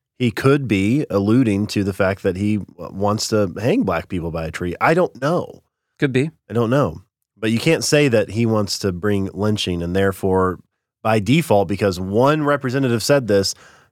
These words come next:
Speaker 1: now all Republicans are
Speaker 2: Mm-hmm.
Speaker 1: racist, and the s-, entire state of Tennessee is racist.
Speaker 2: It's used for that context to,
Speaker 1: Right.
Speaker 2: to make it all seem like that.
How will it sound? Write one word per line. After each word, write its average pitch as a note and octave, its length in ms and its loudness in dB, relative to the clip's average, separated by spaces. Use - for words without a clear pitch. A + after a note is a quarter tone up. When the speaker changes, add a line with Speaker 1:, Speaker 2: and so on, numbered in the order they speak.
Speaker 1:
now B2+ 360 0
all C#3+ 400 4
Republicans C#3 920 -2
are B2 120 2
Speaker 2:
Mm-hmm. A#2 100 4
Speaker 1:
racist, A#2 480 -2
and F#2+ 200 -2
the F#2+ 240 -4
s-, - 200 -6
entire F#3 600 0
state F#3+ 320 0
of D3 80 -2
Tennessee F3 500 2
is G2 140 0
racist. - 480 -8
Speaker 2:
It's B2+ 160 -2
used D3+ 240 2
for C3+ 120 0
that B2+ 360 0
context A#2 720 -2
to, A2+ 180 0
Speaker 1:
Right. C#3+ 240 2
Speaker 2:
to A#2+ 100 2
make A2+ 260 0
it A2 80 -2
all G#2+ 220 4
seem G#2 340 -2
like F2+ 220 -2
that. E2+ 240 -2